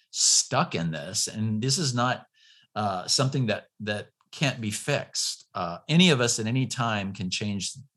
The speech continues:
these behaviors and habits. Jenny, my co-author, I mentioned her, um, she went on a fast for, like, thirty-five days with no phone. And then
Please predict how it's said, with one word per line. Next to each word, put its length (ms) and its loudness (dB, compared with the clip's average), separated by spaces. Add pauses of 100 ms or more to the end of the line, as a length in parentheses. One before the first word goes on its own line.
these 360 -6
behaviors 640 -8
and 100 -8
habits. 480 -8 (520)
Jenny, 400 6
my 220 0
co-author, 800 0 (360)
I 120 -2
mentioned 380 0
her, 500 -2
um, 460 -4 (400)
she 260 2
went 380 8
on 140 4
a 20 0
fast 480 2
for, 120 -4
like, 200 -4
thirty-five 580 2
days 380 0
with 100 -2
no 200 0
phone. 500 0
And 180 4
then 440 4